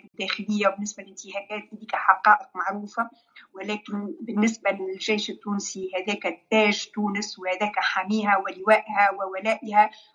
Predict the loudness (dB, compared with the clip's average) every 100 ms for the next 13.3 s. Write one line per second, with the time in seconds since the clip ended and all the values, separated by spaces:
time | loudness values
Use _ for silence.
0 | _ -2 0 0 -2 -4 _ -12 -12 -10
1 | -4 -4 0 0 0 -2 -6 -6 -6 -8
2 | -10 -6 -4 -2 -4 -4 -2 -2 -2 -4
3 | -8 -12 -14 -8 -8 -8 _ _ _ -18
4 | -8 4 4 4 -2 0 6 6 6 2
5 | -6 -8 -4 0 0 0 -4 -6 -8 -4
6 | -2 0 0 -2 2 2 2 -6 -2 -2
7 | 0 -4 -6 -16 -14 0 2 4 2 2
8 | 0 -2 -2 -2 -4 -6 -4 0 6 6
9 | 4 -6 -8 -6 -2 2 4 4 2 -4
10 | -4 -4 -4 -2 -2 2 0 0 -6 -16
11 | -2 0 0 0 -2 0 -2 -4 -4 0
12 | 2 2 2 0 2 2 0 -2 4 4
13 | 6 2